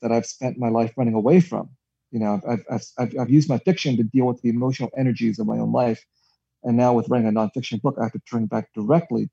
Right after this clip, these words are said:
to the actual events that have shaped me and that I've, whose emotional impact on me I have sought to, um, compartmentalize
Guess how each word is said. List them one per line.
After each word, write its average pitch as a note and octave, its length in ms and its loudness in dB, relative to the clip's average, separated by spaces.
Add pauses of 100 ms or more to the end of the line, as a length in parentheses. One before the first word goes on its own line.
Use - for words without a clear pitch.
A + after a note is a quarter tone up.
to C#3+ 140 2
the B2 140 -4
actual A#2+ 360 -6
events A2+ 640 -4 (640)
that A#2 240 0 (120)
have G#2+ 140 -2
shaped D3+ 440 0
me B2+ 200 0
and A2 120 0
that A2+ 100 0
I've, A2 220 -2 (180)
whose A#2 240 0
emotional B2+ 460 -2
impact C3+ 420 -2
on A2+ 160 -2
me A2+ 240 -4 (400)
I B2+ 80 0
have A2 140 0
sought A#2 340 -2
to, A2+ 340 0 (460)
um, G#2 480 -4 (160)
compartmentalize B2+ 960 -2